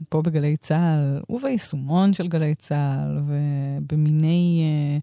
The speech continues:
אה, ספוטיפיים ואפלים למיניהם כאלה.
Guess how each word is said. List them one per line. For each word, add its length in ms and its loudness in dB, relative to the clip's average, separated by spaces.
אה, 280 -4
ספוטיפיים 1120 2
ואפלים 1040 0
למיניהם 580 2
כאלה. 360 -4